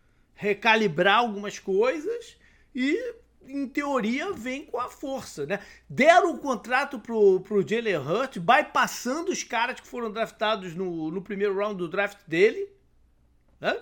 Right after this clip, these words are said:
Então, é, é, é, é, tem muita coisa aí envolvendo o, o, os Eagles pra, pra eles irem em busca de,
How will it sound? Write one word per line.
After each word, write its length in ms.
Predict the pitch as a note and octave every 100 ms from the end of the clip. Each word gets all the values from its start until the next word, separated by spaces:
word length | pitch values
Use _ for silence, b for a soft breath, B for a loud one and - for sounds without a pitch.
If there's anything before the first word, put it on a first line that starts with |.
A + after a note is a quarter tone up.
| B B B B
Então, 460 | B3+ G3 D#4 F#4 F#4+
é, 80 | A#3+
é, 560 | B3+ A3 G#3 G#3+ G#3+
é, 680 | - G3+ G3+ G3+ F3+ - F#3+
é, 80 | F#3
tem 160 | - G#3
muita 360 | G#3 G4+ - -
coisa 420 | A3+ C#4 C4 G3+
aí 140 | G#3+
envolvendo 500 | G#3+ G#3 F#3 G#3+ G#3
o, 720 | F3 D3 C#3+ D3+ C#3+ C#3 C3+ -
o, 100 | G3
os 180 | D3 D#3+
Eagles 540 | G#3 G#3 C4 C#4 - b b b _
pra, 560 | G3+ G#3+ G#3 F#3+ E3+ E3
pra 220 | - F#3+
eles 400 | G#3 A#3+ C4 - - A3+
irem 440 | G#3 G#3+ E4 C4
em 40 | F3+
busca 400 | E3+ G#3 - F3
de, 140 | E3